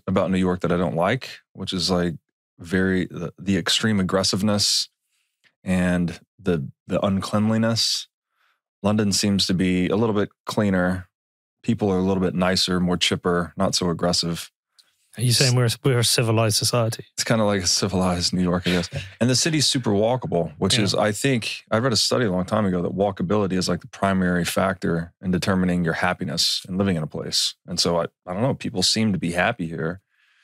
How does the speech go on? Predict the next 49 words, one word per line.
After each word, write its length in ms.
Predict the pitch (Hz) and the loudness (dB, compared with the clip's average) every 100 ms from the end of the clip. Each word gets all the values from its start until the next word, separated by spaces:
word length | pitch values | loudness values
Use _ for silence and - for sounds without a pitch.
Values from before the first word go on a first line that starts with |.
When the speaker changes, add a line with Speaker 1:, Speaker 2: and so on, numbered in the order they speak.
| _ - _ _ | _ -20 _ _
Speaker 1:
Um, 580 | 92 92 87 82 80 82 _ | -4 -2 -2 -2 -6 -10 _
the 120 | - 90 | -4 0
service 420 | - 107 113 104 | 2 2 2 0
has 100 | 87 | 0
been 140 | 90 | -2
great, 420 | 80 87 107 131 - | 0 0 2 0 -4
you 80 | 95 | -4
know, 200 | 95 110 | 0 0
like, 240 | 117 80 - _ - | 0 -4 -6 _ -12
the 80 | 85 | -6
bellman, 720 | 85 101 107 107 101 98 98 - _ _ _ _ _ _ | 0 2 2 2 2 0 -2 -10 _ _ _ _ _ _
the 60 | - | -2
waiters, 340 | 95 101 101 92 | 0 2 2 0
the 60 | |
waitresses, 640 | 92 95 - 98 95 90 | 0 0 2 2 2 2
everyone 400 | - 92 101 98 | 0 0 2 2
at 80 | 92 | 2
every 180 | 92 90 | 0 0
hotel 320 | 92 - 95 | -2 0 0
I've 140 | 90 85 | 0 0
been 160 | 95 | 0
in 200 | 95 95 | 2 2
has 120 | 90 | 0
been 180 | - 82 | -4 -4
very 320 | 85 90 87 82 | -2 0 0 -2
service 380 | - 98 90 92 | -2 0 0 -2
oriented. 680 | 85 98 95 95 87 - - | 0 0 0 0 -2 -4 -6
So 520 | - - 76 - - _ _ - - - - _ - | -2 0 0 -2 -4 _ _ -20 -20 -20 -20 _ -4
I've 100 | 92 | 0
had 140 | 110 | 2
a 20 | 98 | 2
really 200 | 92 90 | 0 0
good 100 | 80 | 0
time. 320 | 98 104 80 - - | 0 -2 -4 -14 -2
Speaker 2:
Good, 240 | 147 160 | -2 0
man. 180 | 113 104 | 0 0
I'm 100 | 113 | 0
glad 180 | 131 117 | 0 2
to 80 | |
hear. 140 | 120 135 | 2 2
I, 200 | 135 123 - _ - | 2 0 -8 _ 0
I 140 | 131 | 2
am 160 | 131 127 | 4 4
a, 240 | 123 120 | 4 4
uh, 160 | 120 113 | 4 2
big 260 | 113 120 | 0 -2
fan 300 | - 120 117 | 2 2 4
of 120 | 107 | 2
London. 420 | 113 107 107 110 | 2 2 2 2